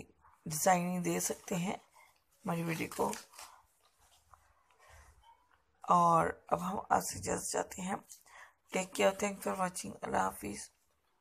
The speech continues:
हमें अपनी दुआ में याद रखें। हमारे लिए, हमारे चैनल के लिए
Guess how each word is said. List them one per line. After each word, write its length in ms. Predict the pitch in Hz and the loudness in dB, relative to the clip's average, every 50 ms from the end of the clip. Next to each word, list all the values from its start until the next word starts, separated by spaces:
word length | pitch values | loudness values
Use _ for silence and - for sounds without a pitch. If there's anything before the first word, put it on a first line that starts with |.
| - - - | -20 -12 -8
हमें 200 | 185 180 180 190 | -4 -2 0 0
अपनी 260 | 190 - - 185 185 | 0 -2 -4 -8 -10
दुआ 200 | 185 - 175 170 170 | -2 2 2 2 2
में 140 | 170 165 | 2 -2
याद 260 | 165 170 165 180 202 - | -2 0 0 0 -2 -4
रखें। 360 | - - - - - 147 - - - _ _ - - - - _ _ _ _ _ _ _ _ _ _ _ _ _ _ _ _ - - - - - - - - - - - - - - - - | -8 -10 -10 -8 -6 -6 -6 -8 -14 _ _ -20 -20 -20 -20 _ _ _ _ _ _ _ _ _ _ _ _ _ _ _ _ -20 -16 -14 -12 -12 -12 -14 -16 -18 -18 -18 -20 -20 -12 -6 -2
हमारे 320 | - 214 214 220 220 226 220 | 8 12 12 12 12 12 8
लिए, 200 | 220 220 214 220 | 6 6 6 4
हमारे 260 | 220 208 196 175 180 | 4 2 0 -2 -4
चैनल 260 | - - 185 - 160 | -4 -2 -2 -2 -2
के 140 | 170 - - | -4 -6 -10
लिए 100 | 117 110 | -10 -10